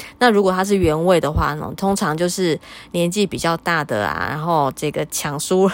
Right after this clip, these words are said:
<laughs> 红豆的，就会拿来沾那个糖粉吃，可以沾二砂，然后糖，沾那种白色糖粉来吃，或者是最后比较费工，就是像 Ruby 说的，要把它煮一煮，煮糖水来吃，那个也很好吃。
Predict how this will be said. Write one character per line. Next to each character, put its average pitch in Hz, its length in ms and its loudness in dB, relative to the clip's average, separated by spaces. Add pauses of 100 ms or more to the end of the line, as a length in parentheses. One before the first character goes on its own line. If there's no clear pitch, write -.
(100)
<laughs> - 180 -2
红 175 240 4
豆 202 240 6
的， 165 200 -2 (300)
就 196 120 4
会 196 100 6
拿 165 160 -2
来 160 160 -2
沾 160 440 -2 (320)
那 156 100 -4
个 147 120 -4
糖 135 300 -4
粉 - 240 -2
吃， - 340 -4 (320)
可 202 80 2
以 180 80 0 (220)
沾 180 320 2
二 180 240 4
砂， 147 560 -2 (140)
然 143 100 -6
后 156 100 0
糖， 143 240 -6 (100)
沾 165 200 0
那 170 60 0
种 123 200 -2 (140)
白 143 200 2
色 165 260 0
糖 143 280 -8
粉 - 180 -4
来 - 180 -4
吃， 165 320 -4
或 196 140 4
者 160 120 -4
是 165 300 0 (400)
最 202 220 4
后 196 140 2
比 - 100 4
较 170 180 4
费 170 260 2
工， 156 180 -4
就 160 120 -6
是 160 100 -2
像 156 240 -4
Ruby 143 280 0
说 151 260 -2
的， - 80 -6
要 147 100 -2
把 - 120 -2
它 156 120 -2
煮 - 220 -2
一 170 80 2
煮， 143 200 0
煮 - 200 -2
糖 - 280 -6
水 - 180 -2
来 - 200 -4
吃， - 240 -4
那 185 120 0
个 185 100 0
也 113 160 0
很 135 220 -4
好 165 240 2
吃。 - 400 -2